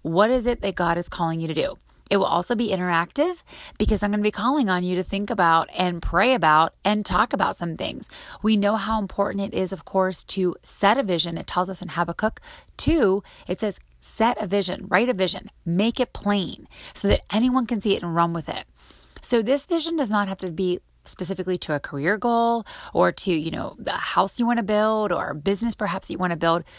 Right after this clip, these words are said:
Those are great if that's part of it. This might simply be you sitting with the Lord and writing out what your prayers are, what you hope to see come to pass, not only in your life, but in the lives of others this year.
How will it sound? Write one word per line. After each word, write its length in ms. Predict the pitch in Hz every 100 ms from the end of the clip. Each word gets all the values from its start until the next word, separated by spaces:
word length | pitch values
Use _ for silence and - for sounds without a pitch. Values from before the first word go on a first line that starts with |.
| - -
Those 260 | 190 190
are 80 | 180
great 220 | 156 170
if 60 | 196
that's 200 | 240 254
part 280 | - 302 285
of 60 |
it. 240 | 165 - - - - - - -
This 260 | 247 254
might 220 | 381 349
simply 380 | - 220 196 214
be 360 | 185 185 185 - _
you 600 | 175 165 202 254 175 175 - _
sitting 320 | - - 185 240
with 120 | 277
the 100 | 277
Lord 460 | 196 170 160 160 175 _ - - -
and 180 | 196
writing 320 | 190 190 220 226
out 200 | 208 190 -
what 380 | 156 196 -
your 180 | 180 180
prayers 480 | 175 - 156 185 190
are, 320 | - - - _ - - -
what 320 | - 214 269 277
you 140 | 269
hope 240 | 220 233 -
to 80 | 185
see 260 | - 202
come 280 | - - 185
to 80 | 180
pass, 440 | - 190 170 -
not 160 | 185 220
only 220 | 294 320
in 80 | 214
your 140 | 185
life, 300 | 202 233 247 - - - -
but 100 | 196
in 60 | 170
the 60 |
lives 280 | 165 165 165
of 60 | 165
others 360 | - 156 -
this 260 | - 170 -
year. 260 | - -